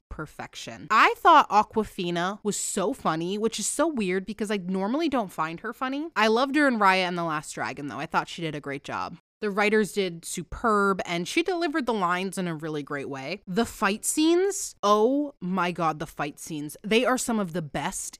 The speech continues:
in the history of Marvel. I'm not kidding. They are just absolutely amazing. There was one particular fight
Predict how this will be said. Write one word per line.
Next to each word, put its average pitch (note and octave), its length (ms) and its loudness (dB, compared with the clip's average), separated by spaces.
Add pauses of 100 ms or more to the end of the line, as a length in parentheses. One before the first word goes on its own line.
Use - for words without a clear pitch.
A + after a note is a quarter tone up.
in G3 400 0
the F#3 120 -4
history G3 520 -2
of D#3+ 140 -2
Marvel. C#3+ 500 -6 (100)
I'm B3+ 140 4
not D#4+ 200 4
kidding. - 440 -6
They C4 200 6
are A#3 160 4
just - 280 -2 (160)
absolutely F#3+ 1080 -2
amazing. D3+ 800 -6
There G#3+ 160 6
was A3 180 4
one G3+ 220 0
particular F#3+ 560 -4
fight D#3+ 400 -6